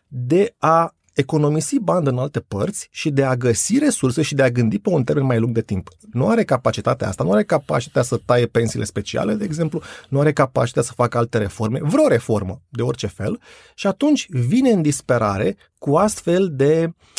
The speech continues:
uh, măsuri care pe termen scurt vor aduce niște bani la buget, însă pe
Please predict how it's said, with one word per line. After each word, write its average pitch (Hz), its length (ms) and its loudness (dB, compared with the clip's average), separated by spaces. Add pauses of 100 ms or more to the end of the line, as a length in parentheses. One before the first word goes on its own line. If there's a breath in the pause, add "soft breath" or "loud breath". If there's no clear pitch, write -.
(260 loud breath)
uh, 131 340 -2
măsuri 127 480 0
care 180 320 -2
pe 151 220 2
termen 240 580 2
scurt - 580 -2
vor 160 300 -2
aduce 165 400 0
niște 147 300 -2
bani 127 280 -2
la 131 100 2
buget, 104 560 -4
însă 151 340 0
pe 127 260 -2